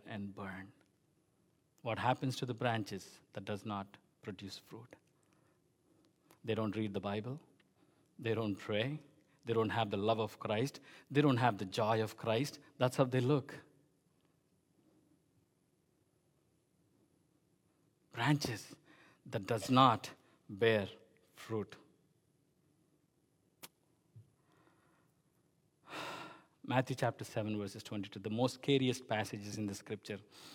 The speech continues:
"On that day, you will come to the Lord and say, 'Lord, Lord, did I not prophesy in your name?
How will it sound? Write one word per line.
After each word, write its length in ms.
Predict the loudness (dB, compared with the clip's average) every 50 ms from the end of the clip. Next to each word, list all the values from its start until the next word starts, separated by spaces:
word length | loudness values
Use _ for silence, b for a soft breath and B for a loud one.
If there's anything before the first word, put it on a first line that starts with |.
| B B B
"On 180 | -2 -2 0 4
that 240 | 4 4 4 2 2
day, 280 | 0 0 0 -2 -6 -12 -18 _ _ _ _ -20 -20 _ _ _ _ _ _ _ _ _ _ _ -10
you 140 | -6 -4 -2
will 120 | -2 -2
come 420 | -4 -2 0 0 0 0 -2 -4 -8 -14 _ _ _ _ _ _ _ _ _ _ _ _ _ _ _ _ _ _ _
to 100 | -8 -4
the 120 | -2 0 2 4
Lord 140 | 4 4 4
and 120 | 2 0 -2
say, 100 | -2 0
'Lord, 420 | 2 6 10 12 12 12 12 10
Lord, 400 | 8 10 12 12 12 10 8 4 -2 B B B B B B B 0
did 180 | 2 6 8 10
I 200 | 10 12 12 12
not 520 | 10 10 12 12 12 12 10 8 6 0 0
prophesy 580 | 6 8 8 8 8 6 2 2 4 4 4 4
in 100 | 4 2
your 140 | 2 2
name? 400 | 2 2 4 6 6 6 6 6